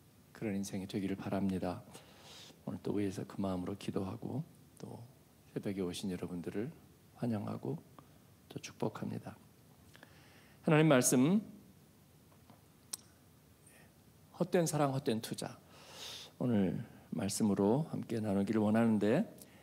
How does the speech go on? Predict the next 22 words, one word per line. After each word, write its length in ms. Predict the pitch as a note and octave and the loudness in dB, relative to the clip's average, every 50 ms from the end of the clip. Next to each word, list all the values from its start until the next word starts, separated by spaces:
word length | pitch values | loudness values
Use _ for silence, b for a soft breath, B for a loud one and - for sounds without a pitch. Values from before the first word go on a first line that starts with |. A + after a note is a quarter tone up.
| B B - | B B -6
예, 200 | - G2+ - - | -4 -4 -2 0
일 160 | - B2+ D3 D3 | 2 4 4 6
절을 200 | - F#3+ F3 D#3 | 6 6 6 6
같이 200 | D3+ - - C#3+ | 4 2 4 4
한번 220 | C#3 B2 B2 G#2+ | 4 6 6 4
읽겠습니다. 600 | G2 - A#2 G2+ - A#2 G#2 G2 F#2 G2 F2+ E2+ E2+ | 4 4 2 2 4 4 2 4 4 2 0 2 2
"나팔을 640 | A2+ A#2 B2 - - D#3+ C#3+ C3+ C3+ D#3 F#3+ A#3+ - - | 2 2 4 4 4 4 6 6 6 6 6 4 2 2
내 160 | B2 B2+ B2 | 4 6 6
입에 180 | A#2+ G2+ B2 B2 | 6 6 4 2
댈지어다. 600 | - B2 A2+ G#2 - - A2 G2+ G2 A2+ G#2 F#2+ | 4 2 0 2 4 4 4 4 6 4 2 4
원수가 480 | E2 G#2 A2+ A2 A2 - - A#2 A#2 A2+ | 4 4 4 4 4 2 2 2 2 0
독수리처럼 760 | A2+ - - - C#3+ B2+ A2 - C#3 B2+ B2 C#3 E3+ F3+ - A#2 | 0 -2 -2 0 0 2 2 2 2 4 4 4 4 4 4 4
여호와의 360 | A#2 A2+ G#2+ G#2 G#2 G2+ G2 | 6 6 8 6 6 4 4
집에 440 | - - - - G2 F2+ - - - | 2 0 2 2 2 2 0 -2 -2
덮치리니 600 | - G#2+ G2 - - - G#2 G2 F2+ F2+ E2 - B B B B B B B B B B B B - | -4 -4 -4 -2 -2 0 0 0 0 0 -2 -4 B B B B B B B B B B B B 2
이는 240 | D3+ C#3 C#3 C#3+ C3+ | 4 6 6 4 4
그들이 300 | - A2+ A#2 B2 C3+ A#2+ | 4 4 4 6 6 6
내 100 | A2+ G#2 | 6 6
언약을 360 | G#2 G#2+ G2+ A2 A2+ B2+ A2+ | 6 6 4 4 4 4 4
어기며 360 | F#2+ F2+ G2+ G#2 A2 B2 B2+ | 4 4 2 2 4 4 4
내 140 | A#2 G#2 G2+ | 4 4 4
율법을 580 | G2+ F#2 F2+ F2+ - F#2+ F#2 G2 G2+ A#2 D3 | 4 4 2 2 0 0 2 2 2 2 0